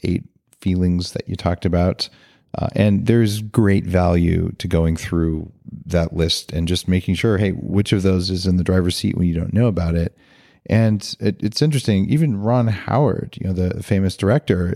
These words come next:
he has a quote on the back of the book. So people at all walks, uh, have gone through this process. And like you said, ninety seconds, I think it takes a little bit more than that to read the book,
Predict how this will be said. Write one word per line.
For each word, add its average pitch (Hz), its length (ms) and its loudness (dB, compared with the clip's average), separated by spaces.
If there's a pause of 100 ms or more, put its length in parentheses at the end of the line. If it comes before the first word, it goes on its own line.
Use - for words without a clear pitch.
(120)
he 98 60 0
has 95 100 0
a 104 60 -2
quote 107 180 -2
on 104 60 2
the 104 80 2
back 104 240 2
of 98 60 0
the 92 80 -4
book. 117 260 0
So 101 140 0
people 123 320 0
at - 60 0
all 107 360 2
walks, 98 680 -2
uh, - 300 -6
have 95 240 2
gone 95 240 2
through 101 200 0
this 90 180 -2
process. 104 580 0 (460)
And 98 280 4
like 92 140 2
you - 60 -16
said, 90 160 0
ninety 85 260 2
seconds, 90 480 -2 (100)
I - 40 -8
think 117 140 -4
it - 100 -4
takes - 200 -4
a 101 60 0
little 98 140 4
bit 95 120 0
more 87 220 2
than 87 100 0
that 87 180 2
to 90 80 -4
read 87 140 0
the 85 80 -2
book, 92 280 0